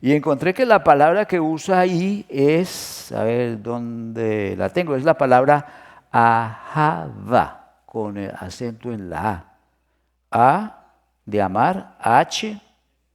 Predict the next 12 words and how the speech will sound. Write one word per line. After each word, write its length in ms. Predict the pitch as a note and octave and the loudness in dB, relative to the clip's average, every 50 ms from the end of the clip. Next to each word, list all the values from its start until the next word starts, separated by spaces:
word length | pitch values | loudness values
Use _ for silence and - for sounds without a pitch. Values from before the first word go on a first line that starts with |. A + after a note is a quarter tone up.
| _ _ _ _ _ _ _ _ _ _ _ _ _ _ | _ _ _ _ _ _ _ _ _ _ _ _ _ _
A 340 | G#2 G#2+ A#2 C3+ D3+ E3 F3+ | 2 2 2 2 0 -4 -8
de 200 | E3 A#2 A#2 A#2 | -8 -6 -4 -4
amar, 440 | G#2+ G2+ G#2 A#2+ C3+ D3+ F3 F#3+ - | -4 -2 0 0 0 0 -2 -6 -14
V 400 | A#2 G#2+ G2 G2+ G2+ B2+ C3+ C#3 | -16 -14 -14 -4 0 2 2 2
pequeña, 680 | C3+ E3 D#3 - - F3 F3 D#3 D#3 E3 F3 F3 E3+ - _ _ _ _ _ _ _ _ _ _ _ _ _ _ _ _ _ _ _ _ _ | 0 -6 -8 -4 -4 -4 -4 -2 -4 -6 -10 -10 -12 -16 _ _ _ _ _ _ _ _ _ _ _ _ _ _ _ _ _ _ _ _ _
A 640 | C3 C#3 E3 G3+ G#3+ G3+ - - - _ _ _ _ | 4 4 4 2 -2 -8 -14 -20 -20 _ _ _ _
y 200 | - A2 G2+ - _ _ _ _ _ _ | -8 -8 -8 -8 _ _ _ _ _ _
tilde 400 | _ - A3+ G3 D3 A#2 G#2+ A#2+ | _ -2 0 0 0 0 0 -2
o 120 | A#2 G#2+ G#2+ | -2 0 -2
acento 420 | G2 - - D3+ C3+ C3 - C#3+ | -2 -2 -2 -4 -4 -4 -6 -10
en 120 | C3+ B2+ | -8 -2
la 460 | A2+ G#2 G2+ G#2 F#2+ F#2 - - _ | 2 2 2 2 2 -2 -10 -20 _